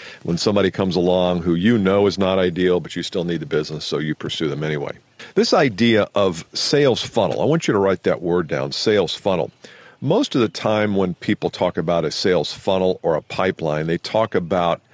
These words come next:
the, the number of deals they have that they're working on. And that's not what this is at all. Sales funnel is really, how do you take someone who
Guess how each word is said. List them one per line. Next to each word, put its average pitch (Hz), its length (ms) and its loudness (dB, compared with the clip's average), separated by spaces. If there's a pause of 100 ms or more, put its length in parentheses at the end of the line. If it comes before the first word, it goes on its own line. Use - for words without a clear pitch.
(260)
the, 78 720 -2 (380)
the 110 140 0
number 113 320 2
of 82 240 -4 (280)
deals 107 420 2
they 98 140 2
have 87 640 -2 (260)
that 82 260 -2
they're 85 140 -2
working 80 400 -4
on. 58 160 -10 (280)
And 113 120 0
that's 151 200 0
not 104 180 0
what 101 160 2
this 90 240 0
is 80 220 0
at 71 60 -4
all. 62 260 -6 (680)
Sales 147 340 2
funnel 90 560 0 (300)
is 90 200 -2
really, 107 360 4
how 123 160 0
do 254 60 2
you 147 100 4
take - 300 -2
someone 95 480 0
who 85 340 0